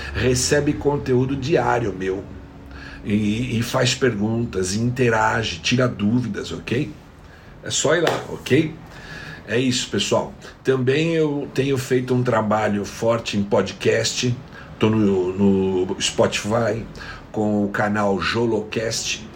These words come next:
Danilo Jolo, né? Jolocast. Estou aí no Instagram, me siga, se você não me siga,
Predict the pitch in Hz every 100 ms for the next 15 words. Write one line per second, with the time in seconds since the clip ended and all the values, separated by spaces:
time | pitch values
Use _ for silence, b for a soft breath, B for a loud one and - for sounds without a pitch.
0 | - 98 101 113 101 113 131 117 127 123
1 | 110 120 120 - 107 - - - - B
2 | B B B B - 117 - 143 131 113
3 | 117 117 110 - 127 113 117 120 127 -
4 | 123 123 127 127 123 113 101 110 104 101
5 | - 113